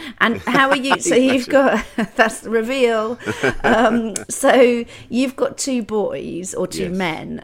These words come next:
Speaker 1: and, and how do, do you look back then at, 'cause they've, they've been on the planet the best part of three decades now.
Speaker 2: Mm,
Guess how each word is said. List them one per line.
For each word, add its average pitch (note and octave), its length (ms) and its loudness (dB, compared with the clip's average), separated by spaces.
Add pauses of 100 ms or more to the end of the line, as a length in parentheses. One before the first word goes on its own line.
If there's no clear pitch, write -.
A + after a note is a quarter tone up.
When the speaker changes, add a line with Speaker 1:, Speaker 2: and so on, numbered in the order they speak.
Speaker 1:
and, G3 160 -4
and A3 140 0
how B3 420 2 (240)
do, G#3 220 -6
do B3 100 -6
you B3+ 200 0
look - 140 -2
back A3+ 200 -2
then G3+ 180 -2
at, G3+ 340 -4 (200)
'cause G#3 140 -8
they've, G3 220 0
they've F#3+ 180 0
been F#3 120 -4
on F3+ 120 -4
the F3 60 -4
planet F3 360 -4
the F#3 60 -4
best F3 200 -4
part E3+ 160 -2
of D#3+ 60 -6
three F3 200 -4
decades F#3 560 -4
now. D3 340 -6
Speaker 2:
Mm, E2 280 -12